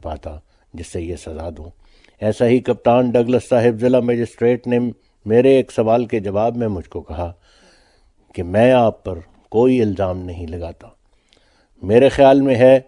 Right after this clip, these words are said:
کہ کپتان ڈگلس اپنی استقامت اور عادلانہ شجاعت میں پیلاطوس سے بہت بڑھ کر تھا، کیونکہ پیلاطوس نے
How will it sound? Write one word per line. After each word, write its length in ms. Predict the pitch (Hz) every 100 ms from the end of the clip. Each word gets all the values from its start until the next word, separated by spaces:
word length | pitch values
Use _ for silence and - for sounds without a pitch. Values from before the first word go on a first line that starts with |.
| _
کہ 100 | -
کپتان 520 | - 123 - 127 135
ڈگلس 420 | 127 127 135 127 135
اپنی 260 | 127 135
استقامت 760 | 123 - 123 120 131 135 135 - -
اور 140 | 123
عادلانہ 500 | 123 120 123 123 135 131
شجاعت 440 | 135 120 123 131 127
میں 160 | 127 117 - _ _ _
پیلاطوس 580 | 117 127 127 135 143 -
سے 100 | 123
بہت 240 | 113 143 139
بڑھ 260 | 107 143
کر 160 | - 90
تھا، 260 | - 80 80 _ _ _ _ _ -
کیونکہ 220 | 95 101
پیلاطوس 640 | 95 107 107 - 117 104 120
نے 160 | 113